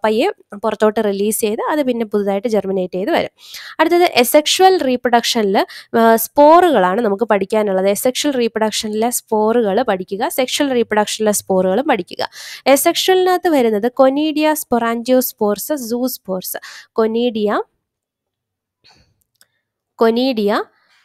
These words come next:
sporangiosperms, zoospores. ഇത്രയും വെച്ചിട്ട് നമുക്ക് വേണമെങ്കിൽ ഒരു കോഡ് പറയാം. സോക്സ് ഇല്ലേ, ഇംഗ്ലീ-, നമ്മൾ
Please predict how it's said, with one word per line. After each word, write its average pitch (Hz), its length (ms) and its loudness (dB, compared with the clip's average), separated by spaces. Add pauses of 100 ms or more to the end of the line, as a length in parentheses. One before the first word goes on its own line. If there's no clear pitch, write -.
sporangiosperms, 254 1200 0 (240)
zoospores. 214 920 -4 (180)
ഇത്രയും 285 300 -2
വെച്ചിട്ട് 277 260 -4
നമുക്ക് 269 160 -4
വേണമെങ്കിൽ 269 240 -4
ഒരു 269 60 -6
കോഡ് 262 300 0
പറയാം. 247 300 -2
സോക്സ് 285 500 -2
ഇല്ലേ, 214 220 -4
ഇംഗ്ലീ-, 233 360 -6
നമ്മൾ 240 200 -4